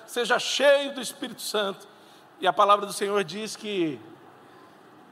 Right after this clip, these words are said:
Ananias batiza Paulo, Saulo, e aquele homem, naquele momento, cheio do Espírito Santo de Deus. Você acha que Ananias pensou nisso? "Hoje eu vou batizar um perseguidor da igreja. Ah, hoje, <laughs> ah, esse dia vai ser muito especial. Hoje,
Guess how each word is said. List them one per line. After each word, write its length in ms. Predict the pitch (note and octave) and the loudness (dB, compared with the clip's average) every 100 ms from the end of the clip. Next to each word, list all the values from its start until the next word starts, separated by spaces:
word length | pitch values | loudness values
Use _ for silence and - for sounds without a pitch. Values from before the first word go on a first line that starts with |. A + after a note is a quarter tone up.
| - | -6
Ananias 420 | F3+ G3 G3+ G3+ | -2 0 0 0
batiza 560 | E3+ F#3+ - B3 A#3 A#3+ | 0 0 -4 -8 -2 -2
Paulo, 400 | G#3+ F3+ D3+ - - - - - - - | 2 0 -2 -8 -20 -20 -20 -20 -20 -20
Saulo, 520 | - - F#3 E3+ C3 - - - - - - - _ - | -12 2 4 4 0 -10 -20 -20 -20 -20 -20 -20 _ -6
e 60 | D#3 | -4
aquele 260 | D#3+ F#3 | -2 0
homem, 300 | F3 F#3+ F#3 | 2 0 0
naquele 340 | F3+ F3 A3+ B3+ | -4 -4 -6 -4
momento, 400 | A#3 F3+ E3 - | -4 -4 -8 -8
cheio 420 | - G#3 G#3 G3 | -2 0 0 -2
do 80 | D3+ | -12
Espírito 380 | - F3 D3 | -10 -8 -10
Santo 240 | - C#3+ C3 | -12 -12 -14
de 80 | C3 | -14
Deus. 280 | B2 A2+ - - | -14 -14 -18 -20
Você 100 | - | -2
acha 140 | C4+ - | -2 0
que 60 | |
Ananias 340 | G#4+ B3+ A#3 A3 | 0 0 0 -4
pensou 400 | A3+ F#3 - G#3+ | -4 -4 -2 -4
nisso? 260 | A3+ G#3 | -4 -4
"Hoje 220 | G#3 G#3 G#3 | -2 0 -2
eu 60 | |
vou 180 | F3+ G3+ | -4 -2
batizar 300 | G3 - G3 | -4 -2 -4
um 40 | |
perseguidor 460 | F#3 F#3+ G3+ F#3 F#3+ | -4 -6 -4 -4 -2
da 60 | F#3 | -2
igreja. 360 | F#3 D3+ - - - - _ _ - - - - - - - | -4 -6 -10 -20 -20 -20 _ _ -20 -20 -20 -20 -20 -16 -6
Ah, 140 | E3+ | -2
hoje, 520 | F3+ G3 G#3 G#3+ F3+ | 2 4 4 2 0
<laughs> 20 | |
ah, 160 | F3+ G#3 | 2 2
esse 180 | E3 F#3+ | 0 -4
dia 140 | D#3+ | -2
vai 120 | G3+ | -2
ser 100 | - | 0
muito 180 | G3+ A#3 | -4 -6
especial. 400 | - B3 F#3+ B2 | -6 -4 -2 -2
Hoje, 640 | C3 E3 G#3+ B3 G3+ C#4 | 0 4 4 4 0 -2